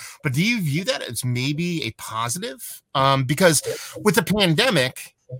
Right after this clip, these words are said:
you had no option. You had no, you had to, you had to pivot. You couldn't open a tap room. Why? 'Cause you're gonna immediately go to f-, F under. You couldn't, you know what I mean? You couldn't do, like, you know, green glass bottle, like, like,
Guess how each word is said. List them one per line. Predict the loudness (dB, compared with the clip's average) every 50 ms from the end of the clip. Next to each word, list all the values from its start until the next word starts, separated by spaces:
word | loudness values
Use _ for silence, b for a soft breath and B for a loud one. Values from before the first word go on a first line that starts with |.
| -16 _ _ _ _ _ 2
you | 6 6 8
had | 8 6 4 4 2
no | 2 4 6
option. | 4 4 2 -2 -6 -10 -10 -14 -18 -20 _ -20 -20 _ _ _ _ _ -2
You | 2 4
had | 4 4 4 2
no, | 2 0 0 0
you | 2 2 2
had | 2 2 0
to, | 0 -2
you | -2 0 0 0
had | 0 0
to | -2 -4
pivot. | -2 -2 -2 -2 -2 -4 -6 -4
You | -6 -6
couldn't | -4 -2 0 2
open | 2 2 2 0 -8
a |
tap | -10 -10 -10 -8 -8 -8 -8
room. | -6 -4 -4 -2
Why? | -2 -2 -2 -2 -4
'Cause | -6 -8
you're | -6 -4 -4
gonna | -2 -2
immediately | -2 -2 0 -2 -2 -4 -2
go | -2 -2
to | -4
f-, | -4 -8 -12 -16 _ -4
F | -4 -2 -2 -2
under. | -4 -2 -2 -4 -4 -6 -8 B B B B B 2
You | 2 2
couldn't, | 4 6 4 4 4 4 0 -2 -4
you | 2 6 6
know | 8
what | 8 8
I | 6
mean? | 6 4
You | 4 4
couldn't | 2 2 2 2 2
do, | 4 4 6 6
like, | 6 6 6 4 2 2
you | 4
know, | 4 4 2
green | 2 0 0 2 2 2
glass | 4 4 4 4 2 0
bottle, | 2 4 4 6 6 6 4 4 2 2 2
like, | 2 2 2 0 -4 B B B B B B B 2
like, | 2 2 2 2 -2 -4